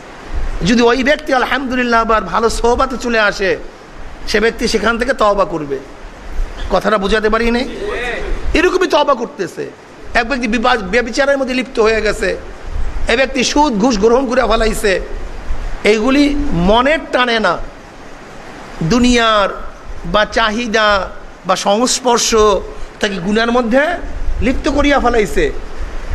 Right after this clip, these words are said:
এরকম সামাজিক বা মনের, মানে, অন্য অন্য গুনাহ, হাত, অঙ্গ প্রত্যঙ্গ, পাও, চক্ষু, কান, জিহ্বার দ্বারা যেই গুনাহগুলি হয়, এই গুনার থেকে তওবা করা খুবই কি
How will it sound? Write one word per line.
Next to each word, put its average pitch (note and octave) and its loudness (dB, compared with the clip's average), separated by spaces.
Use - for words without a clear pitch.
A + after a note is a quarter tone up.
এরকম C#4+ 4
সামাজিক A#3 0
বা G#3 4
মনের, A3 0
মানে, G3 4
অন্য A#3 4
অন্য C4+ 2
গুনাহ, G#3+ 0
হাত, A3+ 0
অঙ্গ A3+ 2
প্রত্যঙ্গ, A3 0
পাও, G#3+ 2
চক্ষু, B3 2
কান, A3 2
জিহ্বার A3 2
দ্বারা C4 2
যেই A#3+ 0
গুনাহগুলি A#3+ 2
হয়, G3+ 2
এই G#3+ 2
গুনার G#3+ 0
থেকে C4 0
তওবা A3 2
করা A#3+ 2
খুবই A#3 0
কি B3 0